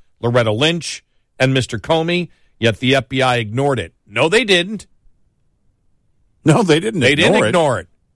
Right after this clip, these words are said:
Speaker 1: They went ahead and said, "We're all aboard with this."
Speaker 2: Yeah. No, they, they took the ball and ran with it. They saw, there were, how many times,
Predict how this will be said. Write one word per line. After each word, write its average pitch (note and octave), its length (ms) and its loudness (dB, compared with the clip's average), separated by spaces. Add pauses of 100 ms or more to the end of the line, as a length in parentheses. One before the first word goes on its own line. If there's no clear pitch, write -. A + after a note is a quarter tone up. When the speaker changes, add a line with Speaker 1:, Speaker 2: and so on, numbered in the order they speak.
Speaker 1:
They C#3 160 2
went F#3+ 220 0
ahead F#3 240 2
and E3+ 120 -8
said, D#3+ 320 0
"We're G3+ 240 2
all G3 200 0
aboard G3+ 560 -2
with A#3 240 0
this." - 440 -2 (300)
Speaker 2:
Yeah. G#3+ 320 -2 (4000)
No, A3 300 2
they, F3+ 300 -2 (160)
they E3+ 180 4
took F#3 340 -2
the - 80 -6
ball D3 300 2
and A2+ 180 0
ran D3 280 0
with G2+ 160 -2
it. D#2+ 100 -12 (460)
They F#3 240 4
saw, C#3 640 2 (540)
there C3+ 200 2
were, G#3 160 -2 (420)
how D3 200 2
many F3+ 200 -2
times, C3+ 640 -2